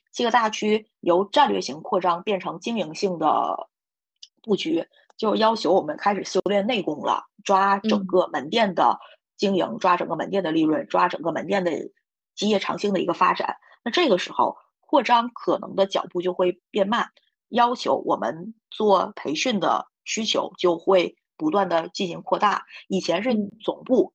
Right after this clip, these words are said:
Speaker 1: 直接来去做培训，但现在来去看，各个区域也要配备相应的区域经理的职位在。所以在这个机会，嗯，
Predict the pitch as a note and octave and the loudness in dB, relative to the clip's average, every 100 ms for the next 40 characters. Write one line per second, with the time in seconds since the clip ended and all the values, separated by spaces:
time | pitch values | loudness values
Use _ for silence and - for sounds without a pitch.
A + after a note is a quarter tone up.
0 | - - F3 A3+ A#3 G#3+ - D#3+ D#3 - | -6 0 0 0 0 0 -2 -2 -2 -2
1 | - - F3 - - _ B3 B3+ C4+ C4 | -2 0 0 -2 -12 _ -2 0 -2 -2
2 | B3+ A3+ E3 - - - F#3+ - - G#3+ | 2 2 2 -4 -6 0 0 0 -2 0
3 | G3 - G3+ G#3 - D#3+ C3+ F3 G3+ F3+ | 0 0 2 2 2 0 0 0 0 0
4 | F3 F#3 G3 F#3+ F3 - G3+ G#3 A#3+ A3 | 0 0 0 -2 -2 0 0 -2 -4 -4
5 | D#3+ D#3+ - C3+ G3+ E3 - - - _ | -4 -6 -4 0 2 2 0 -4 -10 _
6 | - _ C#4 C#4 C#4 C4 D4+ C#4+ G#3+ G3+ | -20 _ 2 2 4 2 0 0 0 2
7 | G3 G3 F3+ - _ _ - F3 E3 D#3+ | 2 4 2 0 _ _ -12 -10 -8 -10
8 | D#3+ | -12